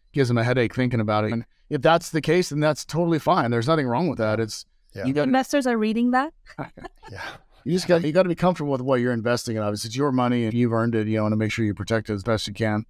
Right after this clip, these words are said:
Speaker 2: Yeah, we, we have a pretty, s-, our syndication, we have a pretty simple, we just basically, we have an equity split that basically happens after we've paid back the preferred return, and that's pretty much it. And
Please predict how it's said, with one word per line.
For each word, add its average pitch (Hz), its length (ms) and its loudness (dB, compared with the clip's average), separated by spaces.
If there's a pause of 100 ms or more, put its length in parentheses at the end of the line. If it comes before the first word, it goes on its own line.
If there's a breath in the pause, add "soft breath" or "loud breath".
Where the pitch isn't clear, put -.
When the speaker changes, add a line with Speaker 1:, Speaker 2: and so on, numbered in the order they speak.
(480)
Speaker 2:
Yeah, 101 300 -16
we, 156 380 -8
we 135 160 -2
have 147 160 6
a 123 40 -6
pretty, 135 200 -2
s-, 143 100 -6
our 143 400 0 (100)
syndication, 131 560 -2
we 120 100 -2
have 120 200 -2
a 110 60 -16
pretty 117 260 -12
simple, 107 640 -6 (100)
we 113 160 -8
just 117 180 -8
basically, 110 600 -8 (760)
we 120 160 -8
have 113 220 -4
an 120 160 -10
equity 120 380 -8
split 120 400 -6 (320)
that 110 260 -18
basically 113 400 -10
happens 113 400 -8
after 110 260 -10
we've 110 160 -14
paid 117 220 -8
back 113 240 -8 (180)
the 110 80 -14
preferred 113 400 -8
return, 117 360 -8
and 101 340 -8
that's 113 280 -12
pretty 120 260 -6
much 117 180 -8
it. 110 160 -2 (720 loud breath)
And 123 100 -10